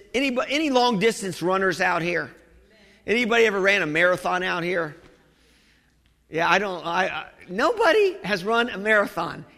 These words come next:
in this church. My God. Amen. How many people like watching the runners?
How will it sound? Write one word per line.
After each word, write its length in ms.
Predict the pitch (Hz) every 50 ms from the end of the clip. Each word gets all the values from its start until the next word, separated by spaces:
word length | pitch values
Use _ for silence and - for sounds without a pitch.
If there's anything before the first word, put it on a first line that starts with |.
| _
in 180 | - 208 220 208
this 240 | 196 226 214 - -
church. 600 | - 233 226 165 - - - - - - - - - _ _ _ _ _ -
My 260 | 220 247 277 285 277
God. 560 | 240 202 208 214 196 175 151 131 - - 131 - - - - - - - - - - - - _ _ -
Amen. 840 | - 254 294 294 294 285 254 220 214 233 254 254 233 202 190 190 196
How 200 | 185 185 220 277
many 160 | 285 311 285 226
people 200 | 269 262 262 247
like 220 | 233 233 233 160
watching 460 | 180 208 233 247 240 233 - 214 196
the 100 | 185 170
runners? 520 | 160 165 147 151 131 131 113 - - -